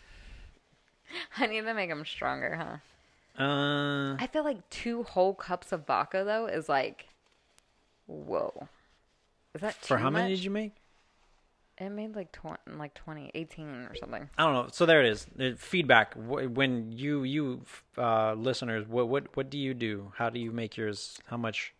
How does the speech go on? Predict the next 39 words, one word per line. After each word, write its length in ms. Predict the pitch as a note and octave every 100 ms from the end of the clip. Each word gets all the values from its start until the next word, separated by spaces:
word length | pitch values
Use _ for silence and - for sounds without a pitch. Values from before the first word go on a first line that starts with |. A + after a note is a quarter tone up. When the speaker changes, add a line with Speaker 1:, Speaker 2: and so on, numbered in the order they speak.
| _ _ _ _ _ _ _ _ -
Speaker 2:
Give 160 | A#2
us 180 | A#2 -
a, 480 | A2+ G#2+ G#2 G2 G#2 _ _ _
give 80 | D3
us 80 | D3+
a 60 |
formula 540 | - C#3+ C#3+ A2+ G2+ G#2 _ -
Speaker 1:
Yeah. 380 | D#3+ C#3 C#3 D3 _ _ _
Speaker 2:
for 240 | - A2+ G#2+
how 100 | A2
you 180 | A2 A2
make 280 | A2 G#2+ A2
yours. 360 | G#2 G2 - - -
Speaker 1:
'Cause 120 | G#3
I 80 | C4+
just, 180 | E4+ - _ _
uh, 280 | D3+ C#3 B2+ C#3+
Speaker 2:
Have 100 | D3+
you 60 |
ever 100 | G#3
Speaker 1:
Googled 40 | G#3+
Speaker 2:
been 100 | A3
to 120 | A3+
a 40 |
bar 420 | C3 G2 G#2 G2 A2
that 180 | G#2+
sells 380 | - - G2+ G2
'em? 240 | G#2+ A2 A#2+ _ _ _ _ _ - - _ _ - - _ _ -
That 80 |
they'll, 100 | E3+ B2
Speaker 1:
When 140 | C3+ A#2
Speaker 2:
like, 20 |
walk 260 | A#2 A2+ -
around 420 | A2+ G#2 G#2+ A2
with 160 | G#2+ G#2
a 80 |
whole 240 | G2+ A2 G#2+
shit 280 | - A2+ -
ton, 380 | G#2+ G#2 G2+